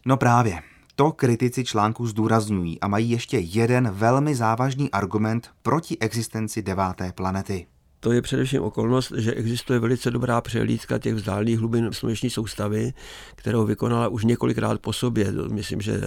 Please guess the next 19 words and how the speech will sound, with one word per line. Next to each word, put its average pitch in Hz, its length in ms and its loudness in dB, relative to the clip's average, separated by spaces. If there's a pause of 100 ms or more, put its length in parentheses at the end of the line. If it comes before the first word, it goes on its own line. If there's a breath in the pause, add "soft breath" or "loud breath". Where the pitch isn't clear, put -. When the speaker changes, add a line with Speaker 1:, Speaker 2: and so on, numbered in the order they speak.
(240)
Speaker 2:
téměř 101 360 -4
třikrát - 560 -4
dokola. 113 440 -4 (460 loud breath)
Byla 110 180 -2
celá 127 280 2
obloha 120 320 0
prohlédnuta 117 840 0 (220)
zajímavou 117 760 -2 (400 loud breath)
družicí, 107 540 -2
která 104 240 -2
se 107 120 -4
jmenuje 120 220 0
weiss. 95 520 -6 (480 loud breath)
Je 139 100 -4
to - 120 -2
infračervená 117 720 0
družice, 113 600 -2
která 107 580 -4
sleduje 110 600 -2